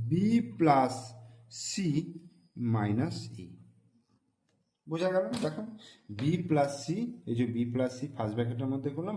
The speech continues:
মাইনাস এ, এখানে b plus c, এখানেও b plus c, এখানে এ, এখানে এ, এবং চিহ্নটা দেখো এখানে প্লাস, এটা মাইনাস, তার মানে এটা কিসের সূত্রে আসছে? এটা যদি এ ভাবি তাহলে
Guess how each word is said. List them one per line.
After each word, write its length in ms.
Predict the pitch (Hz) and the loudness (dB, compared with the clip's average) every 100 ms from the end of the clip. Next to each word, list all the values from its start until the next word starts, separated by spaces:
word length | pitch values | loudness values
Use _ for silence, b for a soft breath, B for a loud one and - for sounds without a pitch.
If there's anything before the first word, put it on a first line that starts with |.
| 127 | -2
মাইনাস 320 | 92 90 - | -2 -6 -8
এ, 40 | - - B B B - | -14 -18 B B B 0
এখানে 280 | 147 190 202 196 | 2 4 4 2
b 20 | 170 196 196 | 0 -2 0
plus 220 | 202 196 - | 0 0 -4
c, 20 | 208 214 233 - - 117 | -2 -2 -4 -12 -10 -4
এখানেও 300 | 117 151 160 139 | 2 4 4 4
b 20 | 123 117 | 2 2
plus 220 | 110 98 - | -2 -4 -6
c, 20 | 101 - B B - 123 | -10 -12 B B -2 0
এখানে 320 | 120 165 165 160 147 160 | 2 2 2 2 6 6
এ, 20 | 226 - | 4 -2
এখানে 300 | 127 135 131 113 87 | -2 0 0 0 -2
এ, 20 | - - B B - | -6 -12 B B 0
এবং 120 | 117 117 | 2 4
চিহ্নটা 360 | 120 156 175 180 185 | 6 6 6 4 2
দেখো 120 | 185 151 | 0 0
এখানে 180 | 156 175 165 | 0 0 0
প্লাস, 260 | 156 185 - 117 | 2 2 -2 -6
এটা 140 | 113 107 | -4 -4
মাইনাস, 260 | 85 87 87 - | -6 -10 -10 -4
তার 120 | 123 | -2
মানে 140 | 147 156 | 2 2
এটা 140 | 147 160 147 | 2 -2 -4
কিসের 240 | - 131 151 | -8 -12 -12
সূত্রে 260 | - 151 160 160 | -14 -8 -4 -4
আসছে? 200 | 160 - - B B B | -6 -12 -16 B B B
এটা 140 | 120 135 151 | -2 0 2
যদি 140 | 160 - 151 | 0 4 6
এ 20 | 190 180 | 6 4
ভাবি 220 | 135 120 120 | 0 0 0
তাহলে 180 | 120 | 0